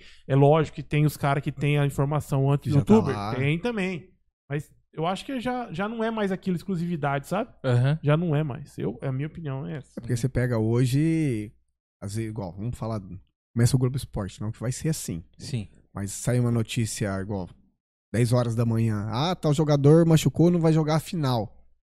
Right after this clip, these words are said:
Speaker 2: Até chegar na hora do almoço, o
Speaker 3: É.
Speaker 2: fulano de tal já lançou a notícia no canal dele,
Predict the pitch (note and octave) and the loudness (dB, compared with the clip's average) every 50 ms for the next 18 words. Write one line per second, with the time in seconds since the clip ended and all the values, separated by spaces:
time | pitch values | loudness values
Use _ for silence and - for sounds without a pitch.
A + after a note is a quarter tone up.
0 | _ _ _ _ _ _ _ _ - - - - - - C#3 F3+ E3+ - - - | _ _ _ _ _ _ _ _ -20 -20 -20 -12 -8 -6 -6 -6 -6 -8 -10 -10
1 | E3+ C#3+ C3+ B2 B2+ B2+ B2 A#2+ A2+ A#2 A2 G#2+ G#2+ G#2 G#2+ G#2 F#2+ F#2+ F#2+ A2 | -8 -6 -6 -4 -4 -4 -2 0 0 0 0 0 0 0 0 0 0 0 0 0
2 | C3+ F3 G#3 - - - - - - _ _ _ _ _ _ _ _ _ _ _ | 0 0 0 -2 -4 -8 -10 -12 -12 _ _ _ _ _ _ _ _ _ _ _
3 | _ - A2 - - B2 A#2 A#2+ C3+ D3+ D#3 C#3+ C3+ - - - C3 D#3 D#3+ D#3 | _ -8 -4 0 2 2 4 4 4 4 4 2 2 2 2 2 4 6 8 8
4 | D#3+ D3+ D3+ D3 D3+ D3+ D#3 D#3 D3 C3 - - - F3 G3+ A#3+ B3 A#3 A3 D#3+ | 6 6 4 4 6 8 8 8 8 8 4 4 6 8 8 8 6 4 2 0
5 | - - - F3 G3+ F#3 - F#3 E3+ E3 - D#3 C#3 C#3 C#3 C#3 C3+ B2+ B2+ C3+ | 0 4 6 6 6 6 6 6 6 6 8 6 6 6 6 4 4 4 4 4
6 | D3+ F3+ G#3 A3+ A#3 A#3+ A#3 | 4 4 4 2 0 -2 -2